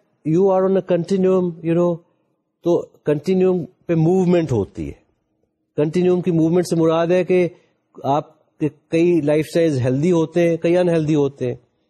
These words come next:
ہیلدی لائف اسٹائل آپ کو زیادہ بہتر ویل بینگ کی طرف لے کے جاتے ہیں، ایک ہیلدی لیونگ کی طرف لے کے جاتے ہیں۔ انہیلدی لائف اسٹائل جو ہے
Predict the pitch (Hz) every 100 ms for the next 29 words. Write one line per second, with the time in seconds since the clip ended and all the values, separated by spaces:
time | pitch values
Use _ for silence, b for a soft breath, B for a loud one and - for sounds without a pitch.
0 | _ b b _ _ _ 131 147 180 170
1 | 175 165 175 170 165 160 160 143 156 175
2 | 170 127 - _ - 127 156 175 156 156
3 | 143 170 175 165 170 151 151 147 143 135
4 | - 123 117 _ _ _ - 120 151 147
5 | 160 160 175 170 165 160 147 139 139 131
6 | 127 123 113 - _ b b b b -
7 | 214 220 196 170 147 135 127 135 120 110
8 | 107 101 160